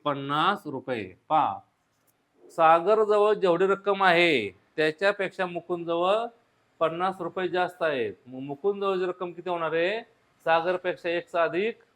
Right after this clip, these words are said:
पन्नास रुपये होणार, म्हणजे एक्स अधिक पन्नास रुपये आली.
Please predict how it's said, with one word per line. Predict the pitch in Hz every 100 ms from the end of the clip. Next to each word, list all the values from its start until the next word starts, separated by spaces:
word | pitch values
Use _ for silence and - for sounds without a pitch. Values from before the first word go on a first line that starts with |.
| _
पन्नास | 175 175
रुपये | 151 156
होणार, | 147 120 107 95 - _ _ _ _
म्हणजे | 131 135 165
एक्स | 180
अधिक | 170 165 160
पन्नास | 170 165 156
रुपये | 151 139
आली. | 113 101